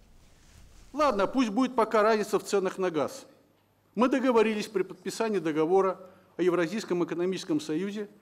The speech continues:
что она будет постепенно ликвидирована к две тысячи двадцать пятому году. Но почему эта разница так резко растёт?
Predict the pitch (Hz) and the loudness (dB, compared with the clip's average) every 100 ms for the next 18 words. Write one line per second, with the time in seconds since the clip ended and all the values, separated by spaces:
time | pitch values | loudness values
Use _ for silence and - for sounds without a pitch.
0 | _ _ - - 202 208 185 254 220 208 | _ _ -14 2 4 4 4 2 0 -2
1 | 208 - 226 202 - 185 170 233 220 214 | -4 0 2 2 0 -6 -2 0 2 0
2 | 156 180 185 214 - 160 175 185 185 - | 0 -2 -2 -4 -4 0 0 0 -4 -2
3 | 175 160 151 147 131 101 - _ _ _ | -4 -2 -4 -4 -6 -8 -16 _ _ _
4 | _ _ _ - - - _ 196 196 202 | _ _ _ -20 -20 -20 _ 2 4 4
5 | 254 233 220 214 247 240 196 - 143 - | 6 4 4 4 4 4 0 -2 -6 -2
6 | 175 190 214 - 208 208 - 151 | -2 0 -2 0 -2 -2 -2 -4